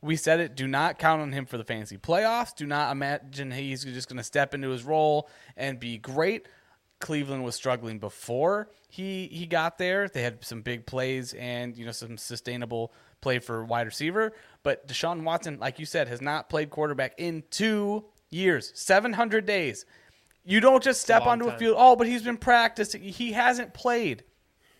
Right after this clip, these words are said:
Speaker 1: And four games is not gonna be enough
Speaker 2: No.
Speaker 1: for him to shake that off. That's a, that's a preseason, you know?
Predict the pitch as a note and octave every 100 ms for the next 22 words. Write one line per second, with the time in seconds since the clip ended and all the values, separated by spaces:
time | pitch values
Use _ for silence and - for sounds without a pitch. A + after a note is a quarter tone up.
0 | _ _ _ - - G3 G3 - A#3+ C4
1 | A3 A3+ A#3 G#3 F3+ F#3 F#3 F#3+ G3 F#3+
2 | G#3 G#3 A3 D3+ C#3 - _ - C3+ B2
3 | A2 D#3+ E3 D#3+ D#3+ - E3 D#3 C3+ -
4 | F3 E3+ F3+ E3 E3 E3 F3+ E3+ - F3
5 | E3+ D3 - G3 D#3+ C#3+ A#2 A2+ A2+ C3
6 | C3+ C#3+